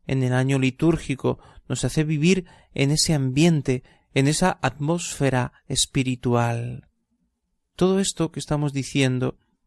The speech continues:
nos ayuda a comprender un poquito más cuánto sea importante participar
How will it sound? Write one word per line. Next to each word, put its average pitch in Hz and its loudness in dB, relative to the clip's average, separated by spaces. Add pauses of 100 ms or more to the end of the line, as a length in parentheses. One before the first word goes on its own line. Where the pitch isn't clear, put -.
(340)
nos 131 -6
ayuda 139 2
a 143 -4
comprender 151 0
un 185 -2
poquito 175 -4
más 160 -2 (500)
cuánto 190 0 (320)
sea 175 0
importante 151 -4 (540)
participar 131 -4